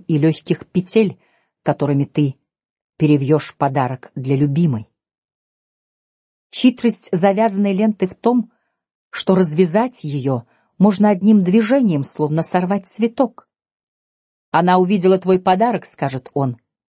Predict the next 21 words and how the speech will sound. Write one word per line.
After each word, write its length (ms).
и 60
восхищённо 880
вскрикнула. 840
И 100
он 180
тоже 300
вскрикнет. 840
А 100
ты 140
отведёшь 500
глаза, 560
потому 280
что 180
погонщик 640
мало 360
похож 580
на 100
влюблённую 640
девушку, 720
хром, 540
кривонос 760